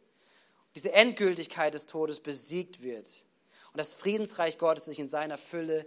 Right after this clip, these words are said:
ausbreitet. Wir leben in einer Zeit, in einer Welt, die voll ist von Sünde.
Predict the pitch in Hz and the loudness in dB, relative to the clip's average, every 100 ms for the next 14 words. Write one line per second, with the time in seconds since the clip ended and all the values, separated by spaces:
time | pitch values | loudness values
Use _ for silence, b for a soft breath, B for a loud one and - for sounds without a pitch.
0 | B B 127 123 - 120 110 110 - - | B B -10 -10 -14 -16 -16 -20 -20 -20
1 | _ b b b b b 180 185 208 233 | _ b b b b b 0 6 8 8
2 | 233 202 196 185 - 196 185 147 - - | 6 4 4 0 -2 2 2 0 -4 -18
3 | - 151 156 - 165 165 160 202 160 - | -14 -12 -10 -4 -2 0 2 2 2 -2
4 | - _ b b b b 156 - 208 208 | -16 _ b b b b -12 -2 4 4
5 | 175 151 - - - 165 165 170 165 123 | 4 -2 -6 -12 -6 -6 -6 -8 -8 -12